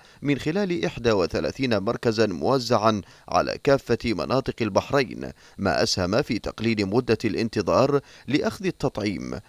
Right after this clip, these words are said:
حيث تتراوح بين يوم إلى خمسة أيام كحد أقصى لمختلف التطعيمات. ونتج عن ذلك أن تخطت مملكة البحرين حاجز المليون شخص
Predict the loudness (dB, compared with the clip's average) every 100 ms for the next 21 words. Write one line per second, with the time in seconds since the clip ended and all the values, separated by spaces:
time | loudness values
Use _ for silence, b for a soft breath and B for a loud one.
0 | b -4 -2 -2 0 2 4 4 4 4
1 | 2 0 0 -2 0 2 0 -2 -2 -2
2 | -2 -2 -2 -4 -2 -2 0 2 2 0
3 | -6 -4 -4 -2 -4 -2 -4 -2 2 4
4 | 2 B B -4 -2 -4 0 2 2 -2
5 | -4 -4 -2 -2 0 -2 -6 -12 -12 B
6 | B B 4 6 2 2 2 4 2 0
7 | 0 2 0 0 -2 -2 -2 -2 0 0
8 | 0 -4 -2 -2 0 -2 -2 0 0 0
9 | -2 -2 -4 -2 -2 -2 -2 -2 -2 -2
10 | 0 2 0 0 -2 -2 -6